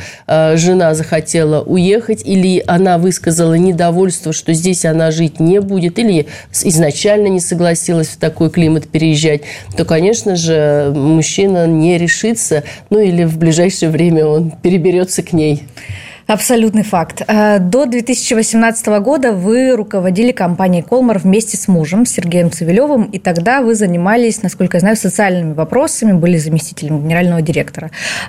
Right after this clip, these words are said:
Speaker 2: Когда в две тысячи восемнадцатом году ваш супруг стал, э, губернатором Кузбасса, он передал вам свою долю бизнеса и сказал: «Все, дальше сама». Вот к-, какие эмоции испытали, испытали в этот момент? Э, было страшно или как-то, ну, и так понятно, вроде давно в этом бизнесе?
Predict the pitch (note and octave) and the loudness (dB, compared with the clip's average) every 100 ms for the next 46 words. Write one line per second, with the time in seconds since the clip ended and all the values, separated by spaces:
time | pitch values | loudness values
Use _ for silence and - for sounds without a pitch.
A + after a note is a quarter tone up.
0 | - - E3+ F3+ B3+ C#4+ G#3 G3+ G#3 A3 | -6 -2 0 2 2 0 -2 -4 -4 -6
1 | - F3+ F3+ G3+ F#3+ F#3+ F3+ E3+ E3+ D#3+ | -2 -2 2 2 2 0 -2 0 2 2
2 | D#3+ - F3 - F3 E3 - - F3 D#3 | 0 -2 -8 -6 -4 -4 -4 -4 0 0
3 | D3+ D3 D3 D#3+ F3 E3+ E3+ A#3 C#4 D4 | 0 -4 -2 0 0 0 0 0 0 0
4 | C4 - A3 A3 A3 - F#3 G3+ A3+ - | -2 -2 0 2 0 0 0 2 0 0
5 | F#3+ G#3 G3 E3+ D3+ D3 D3 - D#3+ D3+ | -2 0 0 0 -2 -6 -6 -2 -2 0
6 | D3 D3 A#3 D4+ B3+ G#3+ - E3 - F#3+ | -2 -2 0 2 2 0 -2 -2 -2 -4
7 | F#3+ - G3 C#3+ D#3+ C#4+ - A3+ - G#3 | -4 -2 -2 -2 -2 -2 -4 -6 -2 0
8 | F3+ C#3 D3 - - - - F3+ G3+ G#3 | 0 -2 -8 -18 -18 -18 -6 -2 -2 -4
9 | - _ _ _ _ - G#3+ B3 A#3 E4+ | -16 _ _ _ _ -6 -2 -2 0 2
10 | C4 A3+ - F#3+ - F#3 F3 E3 D#3+ E3+ | 2 0 -2 -4 -4 -4 0 2 0 0
11 | - F#3+ F3 E3 D#3 D#3+ E3 D3+ D3 D3+ | -4 -2 0 0 0 -2 -2 -2 -2 -4
12 | - - E3 D#3+ D#3+ A#3+ D4 - G3 F3 | -6 -4 -2 0 2 0 0 -2 -2 -2
13 | F3+ G3 F3+ F3 E3 F3 F#3 G3 G3 F#3+ | -4 -2 0 0 0 0 2 2 2 2
14 | F#3 F#3 F3+ F3+ - F3+ F#3+ F3 F3+ F3+ | 2 2 0 -4 0 0 2 2 -2 -4
15 | F#3 F3 F3 D#3+ D3+ D#3 D3 D#3 E3+ E3+ | -2 -2 -2 -2 -2 -2 -2 0 0 0
16 | E3 D#3+ E3 D#3+ D3+ - - E3 | 0 0 -2 -2 -4 -6 -10 -10